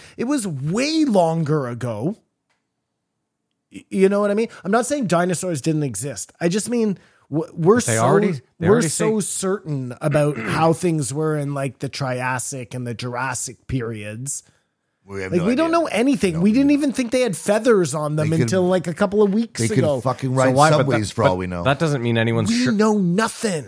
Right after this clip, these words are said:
Speaker 2: But that means they're not sure of anything 'cause they're willing to admit that, hey, oh, we just, now we think they may have feathers, right? It's
Speaker 1: They're
Speaker 2: constantly
Speaker 1: not
Speaker 2: changing.
Speaker 1: sure of it.
Speaker 2: Yeah,
Speaker 1: It is
Speaker 2: they're
Speaker 1: constantly changing.
Speaker 2: Listen, I would say,
Speaker 1: It's
Speaker 2: like,
Speaker 1: their best guess.
Speaker 2: yeah, I would say pre, like,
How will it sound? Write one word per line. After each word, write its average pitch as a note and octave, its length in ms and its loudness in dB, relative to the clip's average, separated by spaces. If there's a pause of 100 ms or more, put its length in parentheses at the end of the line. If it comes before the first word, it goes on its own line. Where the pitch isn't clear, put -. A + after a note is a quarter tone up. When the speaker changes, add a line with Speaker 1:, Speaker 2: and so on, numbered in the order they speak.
Speaker 2:
But G#2+ 120 -4
that C#3 140 0
means D3+ 200 0
they're G#2+ 120 0
not G2+ 200 -4
sure A2 320 -2
of G#2+ 100 -4
anything G2+ 380 -4
'cause F2 160 -6
they're F#2 100 0
willing G2+ 240 0
to G2 100 0
admit F#2+ 360 -2
that, D#2 120 -6
hey, G2 220 -2
oh, D#2+ 160 -4
we F2 200 -6
just, F2 220 -8
now G2 200 0
we G2 100 -4
think G2 180 -4
they F#2+ 80 -2
may F#2+ 120 -2
have F#2+ 160 -4
feathers, F2+ 540 -10
right? E3+ 160 0
It's B2+ 120 -4
Speaker 1:
They're F3 140 6
Speaker 2:
constantly D#3+ 320 2
Speaker 1:
not F#3+ 80 -2
Speaker 2:
changing. F3+ 300 0
Speaker 1:
sure F#3 100 2
of E3 160 0
it. D#3+ 100 -6 (140)
Speaker 2:
Yeah, - 100 2
Speaker 1:
It G3 60 6
is G3+ 120 4
Speaker 2:
they're C3 100 2
Speaker 1:
constantly G3 720 0
changing. A#2 680 -2 (180)
Speaker 2:
Listen, F2 380 -6
I B2 140 2
would F#3+ 200 -2
say, F3 200 0
Speaker 1:
It's F#3 100 4
Speaker 2:
like, D3 140 -2
Speaker 1:
their G3 260 4
best E3+ 440 0
guess. C#3 540 -4 (520)
Speaker 2:
yeah, G#3 180 -2
I A#2+ 100 -2
would F#3+ 160 -2
say G3+ 140 -4
pre, E3 600 -2
like, D3 360 -4